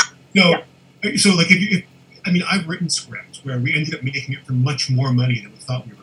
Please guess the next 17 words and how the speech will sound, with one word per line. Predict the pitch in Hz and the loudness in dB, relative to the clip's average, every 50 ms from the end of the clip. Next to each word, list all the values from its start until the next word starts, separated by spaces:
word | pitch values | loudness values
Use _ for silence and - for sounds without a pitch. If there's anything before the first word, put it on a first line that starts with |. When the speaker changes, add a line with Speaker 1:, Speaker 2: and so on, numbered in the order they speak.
| - - | -20 -20
Speaker 1:
going | - - | -20 -20
to. | - - - - - - | -20 -20 -20 -18 -10 -6
And | 139 | -2
guess | - 190 180 - 214 | 0 0 0 0 -2
what? | 208 - - - - - - - - | -4 -4 -4 -8 -16 -20 -20 -14 -10
Everybody | 127 151 143 143 156 151 143 | -10 -8 -6 -6 -4 -4 -4
gets | 147 147 - | -4 -4 -4
paid | - - - 139 139 135 123 - | -2 -2 0 0 0 -2 -4 -6
more. | - - - - - - - - - - - - - | -10 -16 -20 -20 -20 -20 -20 -20 -20 -20 -16 -6 -2
Uh, | - - 294 269 | 4 6 6 8
Speaker 2:
<laughs> | - | 8
Yeah. | 294 233 - | 6 6 6
Speaker 1:
that's | 226 214 - - | 4 0 2 2
why, | 156 156 151 - - 220 - - - 165 147 127 120 - | 4 4 4 4 4 0 -4 -2 -2 0 0 0 0 2
that's | 139 156 147 - | 0 0 0 0
why | 160 151 147 | 0 0 2
you're, | 147 143 143 139 135 131 131 135 | 2 2 2 0 0 0 -2 -4